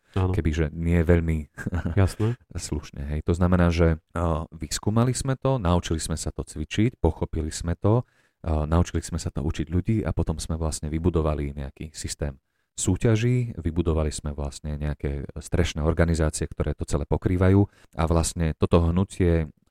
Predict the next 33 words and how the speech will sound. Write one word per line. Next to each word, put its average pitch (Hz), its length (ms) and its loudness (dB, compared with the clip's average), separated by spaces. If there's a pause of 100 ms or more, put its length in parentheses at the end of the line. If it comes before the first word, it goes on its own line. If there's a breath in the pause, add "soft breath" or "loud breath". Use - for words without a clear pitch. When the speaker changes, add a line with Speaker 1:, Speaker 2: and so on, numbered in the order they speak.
Speaker 2:
a-, 73 220 -14
alebo 87 240 2
respektíve 80 540 -4
ešte - 100 -4
urobím 82 300 2
takú 80 240 -4
otočku, - 560 -4 (560 soft breath)
že 87 180 2
jedna 92 160 2
z 80 120 -2
najzaujímavejších 101 800 2
vecí 110 420 -4
na 90 140 -6
tomto - 280 -4
hnutí 80 380 -6
je, 85 120 2
že, 80 200 -2 (260)
e, 78 140 -6 (1000)
vlastne 82 560 -4
ono 95 140 0
to - 100 2
išlo 95 180 2
súbežne 95 420 4
s 80 80 -2
rozmachom 87 500 0
internetu. 76 720 -4 (380)
To - 100 -8
znamená, 90 380 2
že 80 100 -2
my 78 140 -4
sme 101 200 0
sa 90 160 0
to, 78 440 0